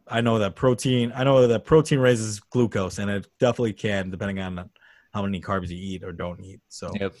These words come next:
Speaker 2: Yeah, and that's why, again, it comes back to context and,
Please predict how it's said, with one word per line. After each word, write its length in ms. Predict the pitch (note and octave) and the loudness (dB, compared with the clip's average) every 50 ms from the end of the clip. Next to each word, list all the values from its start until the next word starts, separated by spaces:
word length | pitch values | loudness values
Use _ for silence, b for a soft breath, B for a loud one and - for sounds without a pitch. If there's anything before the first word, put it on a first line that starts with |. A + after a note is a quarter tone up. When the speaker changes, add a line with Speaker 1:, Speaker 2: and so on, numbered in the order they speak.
| - - | -14 -6
Speaker 2:
Yeah, 180 | A2+ A2 A2 A2 | -2 0 2 2
and 80 | A2+ | 2
that's 180 | B2 C3 - - | 0 -2 0 2
why, 160 | C3+ B2+ B2 B2 B2 A2 - - - | 4 6 8 8 6 6 2 -2 -4
again, 340 | A2 G#2+ G#2 G#2 A#2 A2+ G#2+ | -4 -2 0 0 0 0 0
it 80 | G2 | -2
comes 260 | - - A2 G#2 G2+ | -2 0 0 0 2
back 220 | G2 G#2 G2+ G2 - | 4 4 2 2 2
to 80 | - F#2+ | -2 -6
context 640 | - - G2 G2 F#2+ F2+ - - F#2 F#2 F2+ - - | -4 -4 -4 -4 -4 -4 -2 -2 -2 -2 -2 -4 -6
and, 280 | F#2+ F#2+ F#2+ F#2 F2+ | -4 -4 -4 -4 -6